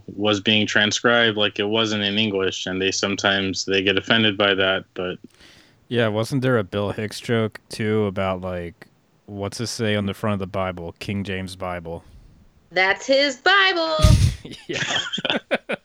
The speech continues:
Speaker 2: <laughs>
Speaker 1: I do like that Bible, though. Of all the translations, I like that one. It's very, uh, poetic.
Speaker 2: I've never actually been able to get through it because I'm too dumb. Like,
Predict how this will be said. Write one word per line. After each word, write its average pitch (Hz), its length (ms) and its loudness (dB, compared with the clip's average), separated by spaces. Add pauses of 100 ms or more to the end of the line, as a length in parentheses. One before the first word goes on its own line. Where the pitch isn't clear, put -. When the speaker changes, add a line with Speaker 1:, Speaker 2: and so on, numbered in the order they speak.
(360)
Speaker 2:
<laughs> 185 160 -2 (480)
Speaker 1:
I 127 180 4
do 135 200 4
like 135 200 4
that 120 140 -2
Bible, 110 340 0
though. 101 440 -8
Of 104 120 -10
all 135 180 2
the 127 100 0
translations, 139 1040 0
I 107 100 -2
like 113 280 0
that 107 200 0
one. 95 240 -10 (220)
It's 107 280 -4
very, 117 420 4
uh, 104 140 0
poetic. - 540 -8 (520)
Speaker 2:
I've 113 100 -10
never 127 240 0
actually 113 260 -2
been 101 180 -6
able 95 180 -6
to 90 80 -12
get 90 160 -14
through 95 300 -10
it 90 220 -8
because 98 360 -10
I'm 87 320 -4 (220)
too 101 180 -10
dumb. 87 460 -8 (340)
Like, 92 380 -6